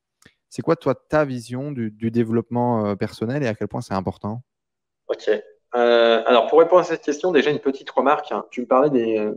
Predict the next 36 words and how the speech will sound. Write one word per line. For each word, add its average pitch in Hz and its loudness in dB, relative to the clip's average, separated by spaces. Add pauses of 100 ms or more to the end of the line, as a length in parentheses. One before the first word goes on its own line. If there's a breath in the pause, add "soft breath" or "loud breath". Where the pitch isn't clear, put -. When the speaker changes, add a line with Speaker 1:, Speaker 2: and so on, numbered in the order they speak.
Speaker 2:
qui - -12
me 117 -6
revient 127 2
en 120 4
tête, - 2
tu 120 -12
me 113 -10
parlais 127 6
des 113 2
mentors, 123 4
euh, 110 2
que 117 -4
j'ai 117 0
eus. 147 -2 (360 loud breath)
Speaker 1:
Hmm. 131 -2
Speaker 2:
Euh, 113 0
j'ai 120 -2
eu 214 0
la 202 8
chance, - 0
j'ai 123 -2
eu 156 2
la 151 6
chance 147 0
de, 113 4
et 87 -6
je 107 -6
l'ai 101 -4
toujours 151 2
d'ailleurs, 165 2 (540 loud breath)
de, 117 4
de 127 4
coacher, 190 0 (100)
euh, 113 2
un 135 4
joueur, 131 2